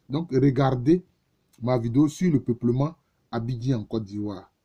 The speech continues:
Vous tapez peuplement Abidji en Côte d'Ivoire, vous tapez professeur Alou, vous voyez que ça, ça, ça va apparaître. Maintenant, nous allons aussi, euh, comparer la bourrée avec le cuit et l'agni. Alors, le fait de prendre,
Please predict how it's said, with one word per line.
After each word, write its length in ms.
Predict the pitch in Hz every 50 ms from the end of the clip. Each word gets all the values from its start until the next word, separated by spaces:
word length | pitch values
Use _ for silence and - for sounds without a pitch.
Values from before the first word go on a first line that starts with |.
| _ _ _ _ _ _ _ _ _ _ _ _ _
Vous 80 | 127
tapez 280 | - - 120 - - 143
peuplement 480 | - - 131 113 - 123 120 127 135 135
Abidji 440 | 127 110 104 120 120 113 123 131
en 100 | 123 113 -
Côte 180 | - 123 117
d'Ivoire, 320 | 110 110 107 117 120 117 110
vous 120 | 113 123
tapez 340 | 123 - 120 107 - 123 117
professeur 500 | - - 113 98 107 104 - 127 117 110
Alou, 300 | 104 101 104 120 131 123
vous 100 | 117 113 107
voyez 260 | 113 110 110 107 -
que 120 | _ - 107
ça, 200 | - - - 107
ça, 220 | - - 110 107 110
ça 140 | _ - 104
va 120 | 104 107
apparaître. 500 | 104 - - - - 104 - _ _ _ _ _ _ _ _ _ _ _ _ _ _ _ _ _ _ _ _ -
Maintenant, 340 | 143 156 151 170 190 208 214
nous 200 | 226 233 180 156
allons 200 | 151 160 190 180
aussi, 460 | 151 139 - - - 180 202 208 - _ _ _ _ _ _ _ _ _ _ _ _ _ _ _ _ _ _ _ _ _ _ _ 123
euh, 460 | 127 131 131 127 123 120 113 107 - - - - -
comparer 640 | - 185 175 - - 170 165 170 175 190 214 214 - _ _ _ _ _ _ _ -
la 200 | 117 135 139 139
bourrée 420 | 123 127 143 156 160 190 190 - - _ _ _ _ _ _ _ _ - - - _ _ _ _ _ _ _ _ _ _ _ _ -
avec 300 | 127 127 170 196 190 -
le 120 | 131 127
cuit 260 | 127 - - 175 170
et 80 | 165 151
l'agni. 340 | 131 117 117 120 120 110 - _ _ _ _ _ _ _ _ _ _ _ _ _ _ _ _ _ _ _ _
Alors, 200 | 127 143 151 143
le 120 | 143 156 151
fait 160 | - 240 233
de 80 | 165 160
prendre, 600 | 147 - - 202 196 180 160 143 117 113 - -